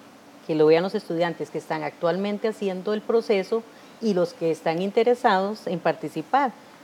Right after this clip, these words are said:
La Universidad Nacional tiene diferentes modalidades de acceso para los estudiantes.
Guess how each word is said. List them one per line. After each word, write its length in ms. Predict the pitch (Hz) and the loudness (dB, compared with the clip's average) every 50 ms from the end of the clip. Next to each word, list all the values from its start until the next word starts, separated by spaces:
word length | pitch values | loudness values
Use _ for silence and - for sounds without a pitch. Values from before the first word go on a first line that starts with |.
| - - | -8 -2
La 160 | 185 196 196 | 0 2 2
Universidad 560 | 202 202 196 196 180 175 - 196 196 196 202 | 2 2 0 0 -2 -4 -4 -4 -2 -2 -2
Nacional 500 | 233 262 254 - 233 208 202 202 208 208 - - | -2 -4 -4 -4 -4 -2 -2 -4 -6 -8 -10 -10
tiene 460 | 208 202 190 190 196 202 214 202 - - - | -8 -6 -6 -6 -6 -6 -8 -8 -10 -10 -8
diferentes 560 | 165 185 - - 175 165 180 185 - 240 240 | -8 -8 -4 -4 -4 -4 -4 -2 -2 -2 0
modalidades 840 | 233 220 202 180 170 160 156 156 160 160 160 180 196 208 180 175 | 0 2 2 2 2 0 0 2 2 2 2 2 0 -2 -2 -2
de 160 | 170 170 165 | 0 2 4
acceso 640 | 156 147 - - - - - - 254 269 262 - 170 | 4 2 0 -4 -12 -6 0 2 2 2 2 -2 -4
para 220 | - - 165 160 156 | -4 -2 -2 -2 -2
los 180 | 151 147 - | -2 -4 -6
estudiantes. 800 | 156 147 - - 160 151 147 156 160 156 147 135 - 143 131 | -8 -8 -6 -6 -4 -2 0 2 2 2 0 -2 -6 -10 -10